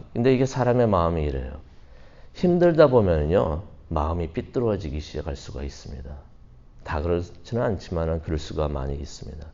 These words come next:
힘들다 보면은, 아, 삐뚤게 생각하고 삐뚤어질 때가 많이 있는 것이. 혼자 많이 생각을 하다 보니까,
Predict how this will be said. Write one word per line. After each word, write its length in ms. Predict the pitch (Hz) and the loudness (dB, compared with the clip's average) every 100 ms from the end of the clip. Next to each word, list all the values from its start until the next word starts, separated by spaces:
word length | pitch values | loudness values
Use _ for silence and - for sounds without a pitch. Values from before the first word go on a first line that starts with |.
| - - | -18 -4
힘들다 440 | 151 151 143 131 | 0 2 4 4
보면은, 540 | 107 85 82 87 87 - - - - - - - | 4 2 2 0 -2 -6 -14 -20 -20 -20 -20 -8
아, 520 | - 78 73 80 78 - | -4 -2 -4 -8 -12 -2
삐뚤게 420 | 151 - 139 123 | 0 4 6 6
생각하고 680 | 117 113 98 92 80 80 82 | 4 4 4 4 2 4 2
삐뚤어질 520 | - - 123 92 82 | 0 0 2 2 0
때가 180 | 78 76 | -2 -2
많이 280 | 69 67 65 | -2 -4 -4
있는 220 | 67 69 | -6 -8
것이. 320 | 69 69 - - - - - - - - - - - | -10 -12 -14 -16 -18 -20 -20 -20 -20 -20 -18 -18 0
혼자 540 | 170 165 151 156 151 147 | 4 4 8 12 12 12
많이 840 | 120 95 104 120 127 131 127 123 | 10 4 4 4 6 6 6 4
생각을 600 | 120 170 160 147 131 123 | 4 2 6 8 10 8
하다 220 | 135 123 | 6 4
보니까, 640 | 104 85 78 69 82 71 | 4 0 -2 -2 -4 -4